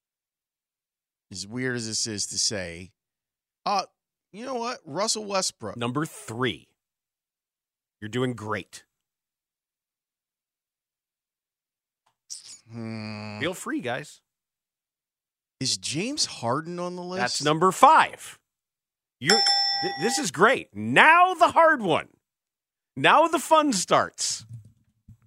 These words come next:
Speaker 2: Who is, and that's really what the question is, is who is fourth all-time in steals among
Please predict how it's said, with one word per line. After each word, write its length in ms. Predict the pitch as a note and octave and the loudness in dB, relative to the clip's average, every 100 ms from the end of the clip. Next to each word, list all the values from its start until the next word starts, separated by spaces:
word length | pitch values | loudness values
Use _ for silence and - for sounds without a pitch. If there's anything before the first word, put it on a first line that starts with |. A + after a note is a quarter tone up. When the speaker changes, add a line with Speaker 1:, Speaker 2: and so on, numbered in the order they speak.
| - - _ - | -16 -16 _ -6
Speaker 2:
Who 240 | A3+ D4 | -2 0
is, 460 | D#4 C4+ C#3 G#2+ C3 | 2 4 4 0 -4
and 160 | C#3 | 0
that's 200 | C#3+ E3 | 2 2
really 400 | D#3+ A3+ C#4+ A#3+ | 0 0 0 0
what 240 | G3 F3 D#3+ | 2 2 2
the 80 | D3+ | -4
question 500 | - C#3 - A#2 G#2 | 2 2 0 -4 -4
is, 480 | F2 - - - - _ _ _ _ _ _ _ _ _ - | -4 -10 -18 -18 -20 _ _ _ _ _ _ _ _ _ 0
is 220 | D3 - | 0 0
who 260 | - C#4 | -2 -2
is 420 | A#3+ G3+ G3 F3 - _ _ | 2 2 2 -4 -12 _ _
fourth 720 | - - G#3+ E3+ E2 - - _ _ _ - | -18 -4 0 0 -2 -12 -20 _ _ _ 0
all-time 1000 | D#3+ G#3 A#3+ - F3 D3+ C3+ C3+ C3+ C#3+ _ _ | 4 4 2 -2 -2 -2 -2 -2 -4 -10 _ _
in 240 | B2 A#2 A2 | -8 -6 -8
steals 720 | - - D3+ B2 G#2 G2 - | -8 -6 -2 -2 -2 -8 -10
among 260 | A#2 G2+ | -8 -8